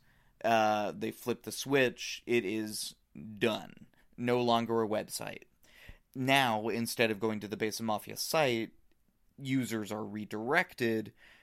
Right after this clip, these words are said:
to a site, um, that, uh, said, quote, um, oh, sorry, quote, had a picture of a closed, rusty door.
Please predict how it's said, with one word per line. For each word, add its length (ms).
to 240
a 60
site, 560
um, 760
that, 400
uh, 340
said, 440
quote, 420
um, 560
oh, 200
sorry, 280
quote, 300
had 380
a 220
picture 500
of 280
a 180
closed, 680
rusty 480
door. 560